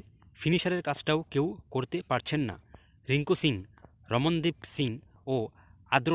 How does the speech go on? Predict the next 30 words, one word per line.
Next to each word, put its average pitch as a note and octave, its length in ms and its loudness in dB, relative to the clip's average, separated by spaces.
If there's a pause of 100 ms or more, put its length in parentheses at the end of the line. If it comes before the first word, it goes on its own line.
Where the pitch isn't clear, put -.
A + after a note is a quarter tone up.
রাসেল B2+ 320 2 (260)
আগেরবারের D#3 480 0
ছায়া। G#2+ 280 -2 (640)
চলতি E3 240 0
মরশুমে F#3 400 0 (300)
একটা B2+ 260 -4
ম্যাচেও C#3 340 0 (920)
লোয়ার C#3+ 280 6
অর্ডারে D#3+ 320 2 (100)
রান B2+ 220 0
পায়নি, F#2+ 360 -6 (880)
ফলে E3 120 4 (100)
কয়েকটি D3 320 -4
ম্যাচে E3 280 0 (280)
জেতার C#3 260 -2
পরিস্থিতি D3+ 400 -4
থেকেও C3 340 -2 (520)
হারতে - 340 -2
হয়েছে C#3 220 0 (140)
কলকাতাকে। - 560 -4
অন্তত C#3+ 360 0
লখনৌ C3+ 380 2
সুপার C#3 280 -4
জায়ান্টস C3 580 -2 (300)
ও C#3 80 2 (300)
পাঞ্জাব D3 280 2
কিংসের D#3+ 360 -4
বিরুদ্ধে C3 340 0 (840)
জেতা C#3+ 300 2
ম্যাচ D3 220 0